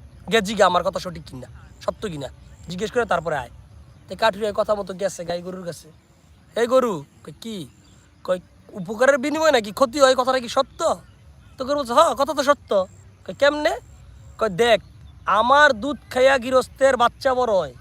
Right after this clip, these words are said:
আমার দুধ বাজারে বিক্রি করে তার সংসার চলে। মাঠে হাল চাষ করতে গিয়ে যদি আমার শরীরটা একটু না চলে, খারাপ না লাগে, সে বুঝে না, দেয় আমার পাছার মধ্যে বাড়ি। তো উপকারের বিনিময়ে তো ক্ষতি হয়।" কাঠুরিয়া মন খারাপ করে সাপের কাছে এসে, "কিরে, কি কইলো গরু এতরে?"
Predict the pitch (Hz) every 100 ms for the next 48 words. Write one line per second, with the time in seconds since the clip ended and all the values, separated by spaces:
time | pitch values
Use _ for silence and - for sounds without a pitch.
0 | - 160 190 226 220 214 202 208 208 226
1 | 220 202 240 220 202 190 - 208 202 170
2 | 147 165 143 - - - - - 185 202
3 | 208 180 175 185 208 190 - 208 202 208
4 | 202 202 175 170 196 190 180 - 185 190
5 | - 175 196 170 180 - 185 160 220 -
6 | - - - - - 202 170 180 151 139
7 | 120 - 143 170 170 151 160 170 160 156
8 | 147 139 135 117 - - - - - 147
9 | 151 180 196 220 190 214 180 196 185 165
10 | - - - - - - - - - 170
11 | 175 175 170 160 147 170 170 190 - -
12 | 151 156 147 127 - - 254 277 175 -
13 | - - - - 196 294 302 294 294 285
14 | 226